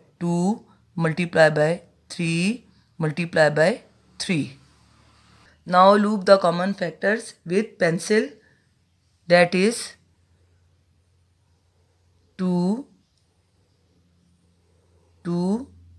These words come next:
and three. Students, you will observe that the common factor two is looped is twice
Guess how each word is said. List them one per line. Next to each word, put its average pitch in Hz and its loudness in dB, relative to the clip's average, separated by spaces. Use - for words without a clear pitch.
and 165 -2
three. 151 -4
Students, 214 0
you 190 -2
will 220 0
observe 180 4
that 175 4
the 175 2
common 185 2
factor 180 4
two 208 -2
is 170 -2
looped 180 -2
is 202 -4
twice 180 0